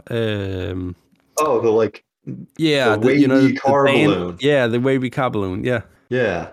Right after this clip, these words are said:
Speaker 2: No idea what it's called, but I know what you're talking about.
Speaker 1: So basically, like, he's, he's M-, Manu Ginobili and the
Speaker 2: Uh-huh.
Speaker 1: wavy car balloon thingy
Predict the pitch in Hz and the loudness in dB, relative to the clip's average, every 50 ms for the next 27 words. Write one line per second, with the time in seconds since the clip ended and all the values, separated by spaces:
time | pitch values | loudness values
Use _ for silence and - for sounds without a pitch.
0 | - _ _ _ _ 113 120 123 113 104 98 92 90 - - - 98 90 82 - | -20 _ _ _ _ -4 -2 0 0 0 0 0 -2 -4 -4 -2 -2 -2 0 -2
1 | - - - 85 80 - 104 98 95 95 98 - - - 92 87 - - 87 92 | -6 -6 -8 -10 -8 -6 -6 -4 -2 -2 -4 -4 -2 -2 -2 -2 -2 -6 -12 -14
2 | 90 - - _ _ _ _ _ - - 135 123 - 190 202 185 208 190 165 151 | -16 -16 -18 _ _ _ _ _ -6 -4 -4 -2 0 0 2 2 2 2 2 0
3 | 147 131 117 117 127 120 117 - - - 143 170 160 - - 143 143 156 151 - | -2 -2 -2 0 0 0 -2 -4 -6 -4 -4 -2 -4 -4 -6 -4 -2 -2 -2 -4
4 | - - - - - _ _ _ _ - 127 127 - - _ _ _ - 131 127 | -8 -14 -18 -20 -20 _ _ _ _ -6 -4 -4 -4 -8 _ _ _ -2 0 2
5 | 127 127 113 117 110 107 107 107 107 131 151 156 165 185 175 - - _ _ _ | 2 2 0 0 0 0 0 0 0 2 2 2 2 0 -2 -6 -12 _ _ _
6 | _ _ 117 113 131 131 143 - 110 107 110 110 107 113 110 - - 131 120 120 | _ _ -2 -2 0 2 2 2 2 2 0 0 0 -2 -4 -4 -4 -2 -2 -2
7 | - 107 101 101 98 98 98 95 - - _ _ _ _ _ _ - - 110 104 | 0 -2 -2 -2 -2 -4 -6 -8 -12 -18 _ _ _ _ _ _ -8 -6 -4 -4
8 | 101 101 101 - - | -2 -4 -4 -6 -10